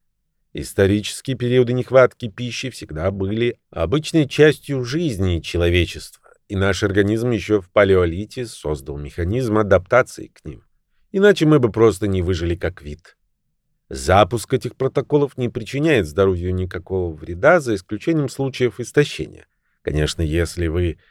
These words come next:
недоедаете, вам не следует голодать, и избыточное голодание может вызвать истощение. Тело не перестает работать, оно просто меняет источник топлива,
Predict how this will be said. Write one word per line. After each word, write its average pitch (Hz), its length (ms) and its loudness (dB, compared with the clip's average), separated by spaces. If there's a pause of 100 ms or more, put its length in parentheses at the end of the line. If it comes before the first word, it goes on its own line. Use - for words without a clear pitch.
(220)
недоедаете, 101 1300 2
вам 90 280 0
не 104 100 -4
следует 95 680 -4
голодать, 104 760 2
и 95 220 -6
избыточное 117 580 -4
голодание 110 440 4
может 92 300 -2
вызвать 92 420 -4
истощение. - 720 -4 (920)
Тело 190 340 6
не 135 300 2
перестает 156 560 -2
работать, 175 520 0
оно 151 200 -4
просто 196 320 0
меняет 190 320 4
источник 175 500 -4
топлива, - 520 2